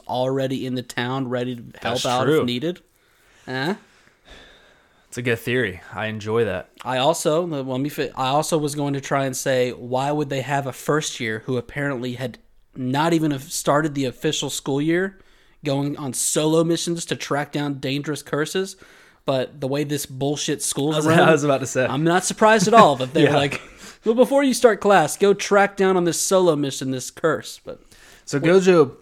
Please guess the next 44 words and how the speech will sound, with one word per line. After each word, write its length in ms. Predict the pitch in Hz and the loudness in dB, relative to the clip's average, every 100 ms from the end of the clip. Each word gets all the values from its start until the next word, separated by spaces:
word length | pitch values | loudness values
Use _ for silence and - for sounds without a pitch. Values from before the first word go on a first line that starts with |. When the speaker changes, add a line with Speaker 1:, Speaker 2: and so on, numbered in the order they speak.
| - | -10
Speaker 2:
he 180 | 165 165 | -2 2
already 340 | 143 139 131 | 4 4 0
can 180 | 123 117 | -6 -8
see 360 | - - 117 107 | -8 -6 -6 -4
that. 200 | 98 - _ _ _ _ _ _ _ _ _ - | -8 -10 _ _ _ _ _ _ _ _ _ -6
I'm 100 | 151 | -6
sure 220 | - 196 | 0 0
Gojo 280 | 151 139 131 127 | 2 0 0 2
already 260 | 117 113 | 0 0
knows 300 | 107 104 95 | -4 -6 -6
that 140 | 95 - | -10 -10
Fushi 560 | 113 - 104 98 87 | -8 -8 -10 -10 -10
has 180 | 104 104 | -12 -8
got 180 | 107 101 | -4 -4
a 40 | |
lot 220 | 95 95 90 | -2 -4 -6
of 80 | 87 | -10
knowledge, 400 | 87 76 67 - | -10 -10 -12 -12
though, 120 | 87 | -12
about 200 | 87 90 | -8 -8
all 120 | 90 | -8
of 60 | 87 | -10
this 140 | 90 | -12
stuff, 300 | - 95 82 | -10 -10 -10
right? 240 | 98 98 - - | -10 -10 -12 -10
I 80 | 127 | -6
mean, 140 | 127 | -4
I 40 | |
know 140 | 139 127 | -2 -4
he's 140 | 113 | -4
mentioned 400 | 113 117 - 117 | -8 -8 -8 -8
it, 160 | 110 - _ _ _ _ _ _ _ - | -8 -10 _ _ _ _ _ _ _ -8
like, 260 | 110 80 - - | -8 -8 -16 -8
every 260 | 123 117 | -6 -4
now 280 | 113 107 113 | -2 -2 0
and 100 | 123 | -2
then, 240 | 127 131 123 | -4 -4 -4
but 260 | 104 92 _ _ - _ _ _ | -6 -6 _ _ -20 _ _ _
Speaker 1:
He's 280 | 190 208 185 | -2 -2 0
just 300 | 214 - - | 0 0 -2
so 260 | 175 175 180 | 2 4 4
much 340 | 170 160 - | 2 -2 -4
more 300 | 156 156 156 | -2 2 2
ahead 540 | 123 - 143 143 143 | -2 -4 -4 -2 -4